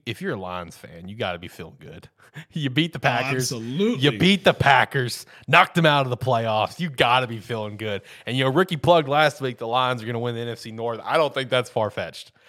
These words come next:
Speaker 1: I don't <laughs> think that's far-fetched at all. Brand
Speaker 2: Ooh,
Speaker 1: new
Speaker 2: damn.
Speaker 1: Lions. <laughs>
Speaker 2: Well, let's see what you'll, you'll have a Kirk Cousins led Vikings. You'll have a Jordan Love led Packers
Speaker 1: Packers.
Speaker 2: team.
Speaker 1: Yep.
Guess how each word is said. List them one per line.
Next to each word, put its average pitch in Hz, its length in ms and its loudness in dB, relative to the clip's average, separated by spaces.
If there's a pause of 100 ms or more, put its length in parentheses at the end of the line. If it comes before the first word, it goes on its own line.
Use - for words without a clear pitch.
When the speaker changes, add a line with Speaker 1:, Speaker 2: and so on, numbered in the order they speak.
(140)
Speaker 1:
I 135 140 4
don't 160 200 6
<laughs> - 0 -
think 175 200 0
that's 160 200 4
far-fetched 120 560 -6
at 101 80 -14
all. 98 300 -8 (680)
Brand 190 600 6
Speaker 2:
Ooh, 147 280 -8
Speaker 1:
new 170 460 8
Speaker 2:
damn. 120 300 -8
Speaker 1:
Lions. 127 800 2
<laughs> - 40 -20 (1000)
Speaker 2:
Well, 233 140 2
let's 240 120 0
see 233 160 -2
what 180 320 0
you'll, 185 160 0
you'll 202 200 0
have 226 160 -4
a 220 80 -4
Kirk 233 240 -6
Cousins 226 360 -8
led 190 180 -8
Vikings. 131 480 -10
You'll 131 120 -10
have 139 180 -8
a 127 80 -8
Jordan 147 500 -8
Love 127 500 -8
led 117 600 -10
Packers 98 400 -6
Speaker 1:
Packers. 90 120 -10
Speaker 2:
team. 101 340 -12 (120)
Speaker 1:
Yep. 92 300 -10